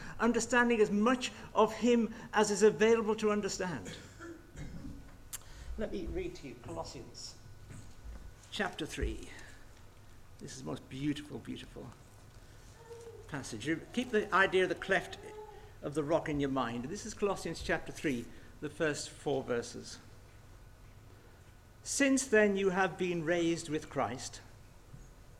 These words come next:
Set your hearts on things above where Christ is, seated at the right hand of God.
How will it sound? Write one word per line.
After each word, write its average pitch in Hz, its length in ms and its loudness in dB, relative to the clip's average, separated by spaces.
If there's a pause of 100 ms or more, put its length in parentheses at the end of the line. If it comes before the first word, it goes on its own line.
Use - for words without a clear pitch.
(200)
Set 233 320 4
your 220 140 8
hearts 180 360 2
on 165 120 0
things 160 340 0
above 147 380 0
where 147 140 2
Christ 165 520 0
is, 113 400 -4 (560)
seated 180 460 0
at 160 100 0
the 160 100 0
right 156 300 0
hand 147 300 -2
of 139 120 -8
God. 135 320 0